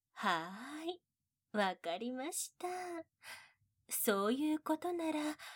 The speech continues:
ママが柔らかふにふにして、ボクちゃんを元気元気にしてあげますね。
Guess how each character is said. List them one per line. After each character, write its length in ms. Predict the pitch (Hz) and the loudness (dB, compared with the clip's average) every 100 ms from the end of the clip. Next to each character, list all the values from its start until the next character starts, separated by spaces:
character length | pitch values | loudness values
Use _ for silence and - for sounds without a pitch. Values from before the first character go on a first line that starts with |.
| - _ - | -18 _ 2
マ 180 | 202 233 | 6 6
マ 220 | 233 220 | 4 2
が 200 | 170 - | -4 -8
柔 200 | 165 175 190 | -2 0 2
ら 120 | 220 240 | 2 0
か 120 | 277 | -4
ふ 220 | 277 302 | -2 2
に 140 | 311 320 | 2 0
ふ 100 | 277 | -6
に 160 | 262 | -8
し 180 | 247 - | -10 -12
て、 140 | _ 285 311 - - - _ _ _ | _ -14 -14 -12 -14 -14 _ _ _
ボ 220 | 208 214 247 | 2 4 4
ク 120 | - | -2
ち 200 | - 226 | -6 -4
ゃ 160 | 208 190 | -4 -8
ん 140 | 175 | -12
を 80 | 165 | -6
元 360 | 190 240 269 269 | 2 4 2 -2
気 240 | - 180 | -8 -8
元 280 | - 220 320 | -4 -4 -4
気 180 | - 330 | 0 0
に 140 | 294 | 0
し 120 | - | -4
て 140 | - 254 | 2 4
あ 140 | 254 | 4
げ 140 | 277 | 0
ま 180 | 277 302 | -4 -4
す 220 | - - | -4 -4
ね。 280 | 262 269 320 | -6 -6 -4